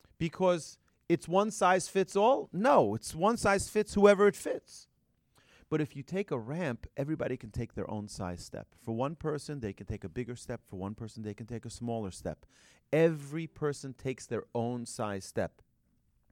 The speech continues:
That is the secret of why in the temple there was a ramp. Because every time you look at the temple, you'd see this ramp. And what God is telling you,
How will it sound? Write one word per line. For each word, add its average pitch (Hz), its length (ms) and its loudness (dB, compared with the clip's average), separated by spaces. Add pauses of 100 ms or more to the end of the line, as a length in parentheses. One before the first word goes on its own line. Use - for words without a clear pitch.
(560)
That 147 240 2
is 120 180 -2
the 101 100 -10
secret 101 560 -6
of 90 120 -12
why 104 240 -2
in 107 200 -4
the 82 60 -12
temple 107 400 -8
there 95 100 -6
was 85 140 -6
a 87 40 -6
ramp. 78 400 -10 (440)
Because 127 360 -6
every 175 240 -4
time 180 240 -4
you 156 120 -4
look 156 180 -6
at 151 100 -8
the 120 80 -14
temple, 135 480 -10 (360)
you'd 131 200 -6
see 208 160 -8
this 175 260 -8
ramp. 180 360 -4 (180)
And 147 120 -2
what 147 120 2
God 185 220 -2
is 196 100 -4
telling 202 320 -2
you, 147 220 -4